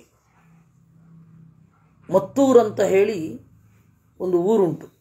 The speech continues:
ಶಿವಮೊಗ್ಗದ ಹತ್ತಿರ. ಆ ಮತ್ತೂರಿನವರು ಒಬ್ರು ಇದ್ದಾರೆ, ನಂಗೆ ಈಗ ಹೆಸರು, ಮತ್ತೂರು ಕೃಷ್ಣಮೂರ್ತಿಗಳು.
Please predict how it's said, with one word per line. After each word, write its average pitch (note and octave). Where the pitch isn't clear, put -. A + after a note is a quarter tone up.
ಶಿವಮೊಗ್ಗದ E3+
ಹತ್ತಿರ. B2+
ಆ D#3
ಮತ್ತೂರಿನವರು B3
ಒಬ್ರು F#3
ಇದ್ದಾರೆ, F3
ನಂಗೆ F#3+
ಈಗ A3+
ಹೆಸರು, F#3
ಮತ್ತೂರು A3
ಕೃಷ್ಣಮೂರ್ತಿಗಳು. D3+